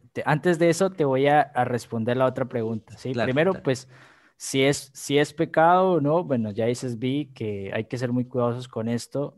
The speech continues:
Speaker 1: definir, eh, qué es pecado y qué no, ¿sí? Porque eso se ve mucho. Yo lo que considero es que lo que sí está en las escrituras es que nos dice que lo que tú dices, preservar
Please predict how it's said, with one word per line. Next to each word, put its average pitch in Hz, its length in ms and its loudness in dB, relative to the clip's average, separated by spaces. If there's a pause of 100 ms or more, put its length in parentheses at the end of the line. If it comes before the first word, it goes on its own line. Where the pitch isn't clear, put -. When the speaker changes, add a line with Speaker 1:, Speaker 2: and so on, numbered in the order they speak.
(120)
Speaker 1:
definir, 117 720 -6 (480)
eh, 98 340 -8
qué 147 140 4
es 143 120 -2
pecado 123 360 -4
y 123 60 -2
qué 120 160 -6
no, 131 220 2
¿sí? 135 300 -4
Porque 107 560 -8
eso 117 440 -6
se 113 200 -2
ve 113 120 0
mucho. 110 320 -6 (960)
Yo 117 240 0
lo 180 120 0
que 170 100 -12
considero 160 540 2
es 170 120 0
que 127 280 -4 (300)
lo 131 200 -2
que 127 100 -2
sí 151 120 -2
está 165 180 0
en 175 60 2
las 170 120 0
escrituras 123 960 -6
es 113 200 -8
que 131 180 -4
nos 117 160 0
dice 117 260 -4
que 107 480 -4
lo 107 120 -10
que 107 120 -10
tú 143 120 -6
dices, 113 300 -6 (260)
preservar 110 640 -2